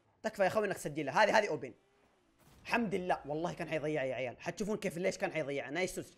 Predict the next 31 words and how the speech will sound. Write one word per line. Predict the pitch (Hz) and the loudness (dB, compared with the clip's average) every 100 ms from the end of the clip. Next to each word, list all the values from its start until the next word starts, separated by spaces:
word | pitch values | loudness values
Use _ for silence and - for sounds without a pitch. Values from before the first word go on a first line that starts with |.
| - - | -20 -6
شوف، | 196 | -4
شوف، | 185 | 0
بالله | 214 190 | 0 0
شوف، | 139 | -2
شوف. | 123 127 _ - | -12 -16 _ -6
أباكم | 190 285 | 6 6
تلاحظون | - 208 156 208 247 | 6 2 2 -2 -2
معايا، | 170 165 208 226 - 151 | 0 4 2 0 -6 -8
انظروا، | 160 175 214 190 | 0 2 2 0
انظروا | 175 185 - 196 | -2 -2 -6 -8
من، | 220 247 240 | -4 -4 -4
والله | 226 233 226 | 0 2 2
من | 226 | 0
البوستك، | 226 247 220 175 - | -4 -2 -2 -4 -8
شوف | 185 | -10
التعبان | - 156 196 175 | -4 0 2 2
هذا. | 151 - - _ _ | 0 -4 -14 _ _
شوف، | - 277 - _ _ - | -4 -4 -6 _ _ -8
شوف، | 208 | -6
شوف. | 156 160 - | -6 -10 -8
تعرف | 226 233 190 | -2 0 0
لو | 202 | -2
إنك، | 226 202 | -2 0
لو | 185 | 0
إنك | 220 202 | 0 0
رحت | 208 151 | -2 -2
بعيد | 180 214 | 0 0
وجليتها، | 180 170 185 208 262 | 0 0 4 4 2
كان | 240 202 185 170 | -2 -2 -2 -2
يعني | 139 180 | -2 -4
هنا | 202 175 165 156 | -2 -2 -2 -4